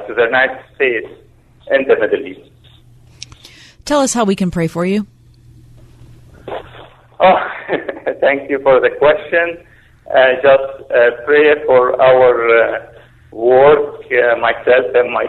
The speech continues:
Speaker 1: colleagues who work to sustain this religious freedom model, uh, in the Middle East. It's a dream, uh, of our ancestors,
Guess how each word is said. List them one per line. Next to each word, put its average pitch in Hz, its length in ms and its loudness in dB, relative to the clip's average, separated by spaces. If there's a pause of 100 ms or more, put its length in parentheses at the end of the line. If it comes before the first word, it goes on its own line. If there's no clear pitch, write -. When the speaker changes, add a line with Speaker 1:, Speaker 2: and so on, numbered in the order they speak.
Speaker 1:
colleagues 139 560 0
who 113 120 -10
work 127 500 0
to 127 80 -8 (100)
sustain 143 640 -2
this 120 140 -6 (240)
religious 131 500 -2
freedom 131 340 -2
model, 139 640 0 (480)
uh, 127 360 0
in 127 100 -6
the 123 100 4
Middle 127 200 -2
East. 156 380 -4
It's - 300 -8
a 107 340 0
dream, 170 720 -2 (280)
uh, 117 680 2
of 120 200 -2
our 123 760 2 (480)
ancestors, 160 920 0